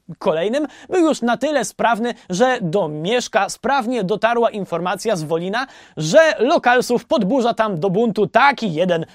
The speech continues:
Wichman. Nasz książę tej informacji nie zlekceważył i wyprowadził odpowiednie uderzenie wyprzedzające. Wiemy to z kroniki Widukinda. Z kolei pewien czeski kronikarz zanotował, że nie było bardziej podstępnego człowieka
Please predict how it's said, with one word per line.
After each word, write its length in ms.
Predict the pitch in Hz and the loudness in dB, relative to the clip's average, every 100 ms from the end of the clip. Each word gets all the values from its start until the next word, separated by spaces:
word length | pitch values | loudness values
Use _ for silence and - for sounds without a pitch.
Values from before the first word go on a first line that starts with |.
| - | -12
Wichman. 600 | 135 143 220 - 147 147 - - | -8 -2 -2 -2 -8 -10 -12 -4
Nasz 200 | 269 - | -4 -4
książę 320 | 277 226 220 | -4 -2 -2
tej 180 | 202 196 | -2 -4
informacji 500 | - 185 180 160 117 | -6 -4 -4 -6 -6
nie 200 | 220 247 | -4 -4
zlekceważył 640 | 220 - 202 226 208 226 - - | -4 -6 -2 0 0 -2 -4 -6
i 220 | 359 294 139 | -2 -2 -6
wyprowadził 960 | 139 160 320 - 226 175 226 202 214 | -2 0 0 0 0 2 0 0 -2
odpowiednie 600 | 240 - 190 233 208 214 - | -6 -6 -4 -2 -4 -6 -2
uderzenie 640 | 277 202 175 208 202 190 123 | 0 0 0 -2 -2 -2 -4
wyprzedzające. 1160 | 117 185 233 - 196 190 196 175 143 135 127 - - - 220 | 0 2 2 -2 -4 0 0 0 -4 -8 -10 -10 -18 -10 -2
Wiemy 200 | 285 262 | 0 2
to 140 | 262 | 0
z 40 | |
kroniki 360 | - 240 254 202 | 0 -2 -2 -4
Widukinda. 500 | 185 180 - 170 240 | -2 -4 -6 -6 -6
Z 60 | - | -2
kolei 260 | 254 240 | 0 0
pewien 260 | 208 214 180 | -2 -4 -4
czeski 380 | - 254 220 185 | -2 -4 -4 -6
kronikarz 420 | 165 202 233 165 | -8 -6 -6 -4
zanotował, 500 | 180 175 233 226 190 | -4 -2 0 0 2
że 200 | 196 190 - | 2 0 -2
nie 280 | 214 330 392 | -2 2 2
było 280 | 392 370 330 | 4 4 2
bardziej 500 | 233 294 277 262 226 247 | 2 2 4 2 2 2
podstępnego 720 | 220 - 240 185 240 214 180 | 0 -2 -2 -2 0 0 0
człowieka 540 | - 185 190 190 180 | 0 -2 0 0 -2